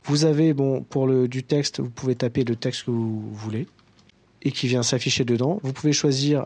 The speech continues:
la taille d'écriture. Vous pouvez choisir, euh, l'angle de votre écriture, donc par exemple sous quarante-cinq degrés, la couleur du texte, et petit bug sur cette version, mais ça va certainement disparaître, je peux choisir la couleur donc du texte,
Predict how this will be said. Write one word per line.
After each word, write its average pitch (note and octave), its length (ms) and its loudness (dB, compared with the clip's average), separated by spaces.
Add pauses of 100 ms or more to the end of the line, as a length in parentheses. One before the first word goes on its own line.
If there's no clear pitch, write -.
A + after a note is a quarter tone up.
la A#2 160 0
taille D3+ 480 0 (160)
d'écriture. C3 580 -2 (140)
Vous C3 80 -12
pouvez C#3+ 160 2
choisir, C#3 600 0 (100)
euh, A#2+ 300 0
l'angle C3+ 680 2 (340)
de C3 140 -2
votre B2 240 -4
écriture, D#3+ 560 -2 (100)
donc G#2+ 460 -8
par G2+ 80 -6
exemple G#2 180 -8
sous - 140 -14
quarante-cinq G#2+ 380 -6
degrés, A2+ 360 -2 (220)
la B2+ 120 -2
couleur F3+ 340 2
du C#3 140 -6
texte, - 460 -4 (120)
et D3+ 100 2
petit F3+ 340 -4
bug D3+ 300 2
sur - 240 -4
cette C#3+ 180 -2
version, C3 320 -2
mais A#2+ 80 -2
ça A2+ 140 -2
va A2+ 80 -2
certainement A2+ 380 -2
disparaître, C3 440 -2
je C#3 80 0
peux C3 140 -2
choisir B2+ 300 0
la A2 80 0
couleur B2 340 -2
donc A2 220 -4
du A#2+ 160 -8
texte, - 440 -4